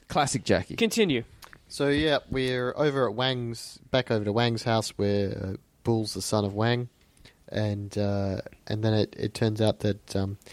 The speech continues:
Speaker 3: Bull is having to <laughs> write lines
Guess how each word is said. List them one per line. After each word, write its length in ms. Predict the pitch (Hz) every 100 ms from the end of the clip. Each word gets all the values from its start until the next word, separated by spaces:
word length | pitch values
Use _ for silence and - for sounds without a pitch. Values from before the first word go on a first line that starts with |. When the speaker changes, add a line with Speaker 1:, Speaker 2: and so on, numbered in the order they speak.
| - - - _ _ _ -
Speaker 3:
Bull 280 | 110 123 120
is 160 | 110 -
having 300 | 117 110 107
to 140 | 113
<laughs> 140 | 104 143
write 520 | 113 - 113 113 -
lines 640 | 113 117 117 120 - -